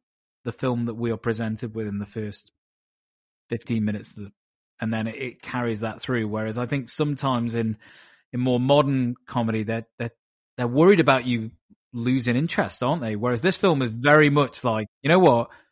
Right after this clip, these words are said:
You're gonna have to sit for about forty minutes." It's not really until, uh,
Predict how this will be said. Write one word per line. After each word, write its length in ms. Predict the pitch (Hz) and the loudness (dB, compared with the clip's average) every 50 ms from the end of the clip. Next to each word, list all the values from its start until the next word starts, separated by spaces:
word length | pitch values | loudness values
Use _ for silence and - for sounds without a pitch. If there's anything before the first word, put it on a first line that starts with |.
| _ _ _ _ | _ _ _ _
You're 100 | - 170 | 2 2
gonna 100 | 208 202 | 2 2
have 60 | 160 | 2
to 60 | - 123 | -2 -2
sit 280 | - - 175 - - | 0 0 0 0 2
for 80 | - 135 | 0 2
about 280 | 113 117 113 110 110 - _ _ | 2 2 2 0 -2 -6 _ _
forty 560 | - - - - - 151 147 151 143 160 156 | -20 -20 -8 -2 0 2 2 2 0 0 -2
minutes." 480 | 151 156 160 170 175 160 - - - - | -2 0 0 0 -2 -4 -6 -12 -12 -12
It's 180 | 160 - - 180 | -10 -4 0 2
not 180 | 190 226 196 | 2 2 6
really 220 | 190 190 190 185 170 | 6 6 6 6 4
until, 600 | 160 151 - - 151 143 139 139 127 127 131 - _ _ _ _ _ - | 2 0 0 2 2 2 4 2 0 -2 -8 -14 _ _ _ _ _ -4
uh, 520 | 147 131 123 123 123 123 123 123 123 131 | -4 -2 -2 -2 -2 -2 -2 -2 -4 -6